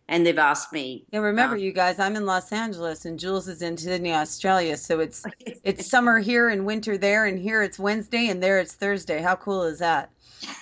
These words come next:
Speaker 1: Yeah, we're, we're in, we're in the future. <laughs>
Speaker 2: That is so cool. Well, I cannot wait to go down there and follow you around and cheerlead your talks and maybe give some of my own. And, um,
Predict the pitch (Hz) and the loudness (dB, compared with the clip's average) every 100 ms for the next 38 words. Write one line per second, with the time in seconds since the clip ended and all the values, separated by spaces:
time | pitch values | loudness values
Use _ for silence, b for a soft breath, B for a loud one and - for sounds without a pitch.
0 | B 294 277 - 240 240 - 160 233 247 | B -6 -4 -4 -4 -4 -16 -4 2 2
1 | 233 240 240 233 202 196 226 185 175 170 | 2 -2 -2 -2 -4 -2 -2 -2 -6 -10
2 | 196 190 147 - _ _ _ - - - | -12 -8 -8 -10 _ _ _ -2 -2 4
3 | 311 311 359 254 - - 262 254 247 247 | 4 4 2 0 0 0 4 4 2 -2
4 | - - 269 269 185 175 175 _ b b | -8 -6 -2 0 0 -2 -8 _ b b
5 | b - 240 233 233 254 - 285 277 277 | b -2 2 4 2 2 -2 0 2 2
6 | 294 220 254 247 208 202 - 175 208 208 | 2 2 4 6 6 4 0 -8 -6 -2
7 | 214 202 202 202 202 196 196 196 185 180 | -2 2 4 4 4 4 2 2 -2 -6
8 | - 208 208 220 220 208 202 185 190 190 | 0 4 4 2 -2 0 0 2 2 4
9 | 196 180 175 - 214 208 208 202 185 180 | 2 0 -6 -4 0 0 2 0 -2 -4
10 | - 196 190 208 - 185 180 196 185 190 | -2 2 2 2 -4 -6 -4 -4 -2 -2
11 | 175 - 190 190 175 185 175 165 185 180 | -2 -2 0 0 -2 0 0 2 2 4
12 | 190 196 190 175 175 175 165 165 | 4 4 2 0 -2 -2 0 -2